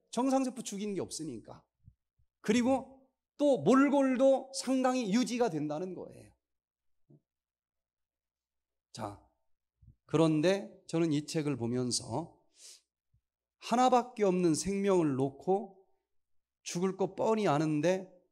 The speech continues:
그냥 내버려 두고 있으라고? 쉽지 않을 것 같아, 나라도. 그런데 이 암세포를 가졌을 때에, 에, 그럼 어떻게 해야 될까?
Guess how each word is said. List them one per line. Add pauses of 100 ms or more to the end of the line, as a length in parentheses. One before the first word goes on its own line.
(220)
그냥
내버려
두고
있으라고? (920)
쉽지
않을
것
같아,
나라도. (1600)
그런데 (880)
이 (340)
암세포를
가졌을
때에, (1500)
에,
그럼
어떻게
해야
될까?